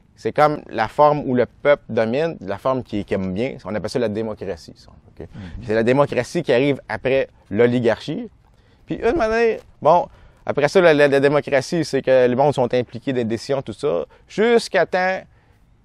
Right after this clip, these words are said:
Speaker 1: si on veut que les institutions soient plus respectées, que là, c'est vraiment n'importe qui peut dé-, voter pour n'importe quoi,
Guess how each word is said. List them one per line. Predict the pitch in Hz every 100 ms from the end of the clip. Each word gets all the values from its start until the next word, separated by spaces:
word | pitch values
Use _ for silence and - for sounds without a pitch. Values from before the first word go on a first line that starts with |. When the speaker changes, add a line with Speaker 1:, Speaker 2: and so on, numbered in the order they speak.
| _ _
Speaker 1:
si | - 156
on | 143 131
veut | 135 156 156 143
que | 127
les | 123 117 113
institutions | 120 117 - - 139
soient | 131 120
plus | - 117
respectées, | 113 - - - - - 147 151 135
que |
là, | 120 127
c'est | 110
vraiment | 104 110 120
n'importe | 113 110 110 107
qui | -
peut | 120 113
dé-, | 110
voter | 101 101 98 107
pour | 107
n'importe | 107 98 92 95
quoi, | - 139